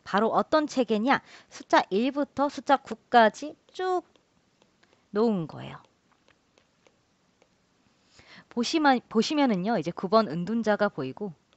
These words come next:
십팔 번, 십팔 번의 일 더하기 팔은 구죠. 십팔 번 달카드가 보여요. 아, 보시면 은둔자의 얼굴이 달카드의 얼굴 속에 비치죠. 비치죠, 선생님. 그리고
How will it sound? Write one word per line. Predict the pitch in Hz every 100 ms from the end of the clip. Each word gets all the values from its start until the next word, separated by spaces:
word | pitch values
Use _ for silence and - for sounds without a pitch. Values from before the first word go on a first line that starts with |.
| _ _ _ _ _
십팔 | - - - 320 269
번, | 220 202 269 _ _ _
십팔 | - - 302
번의 | 277 247
일 | 165
더하기 | 180 202 190
팔은 | - 220 247 311
구죠. | 285 - 185 - _ _ _ - -
십팔 | - - - 277 226
번 | 285 320
달카드가 | 156 147 - 220 180 185 247
보여요. | - 175 139 131 - - - - - - - _
아, | 160 160 165
보시면 | - 233 254 185 214 160 - _ _ _ _ _ _ _
은둔자의 | 190 202 214 320 330 302 262
얼굴이 | 143 196 208 196 233 160 - -
달카드의 | - 160 - 180 180
얼굴 | 160 180 202 214
속에 | - 185 254 262 226
비치죠. | 214 - - - - - _
비치죠, | 180 - - 156
선생님. | 160 151 151
그리고 | - 180 190 277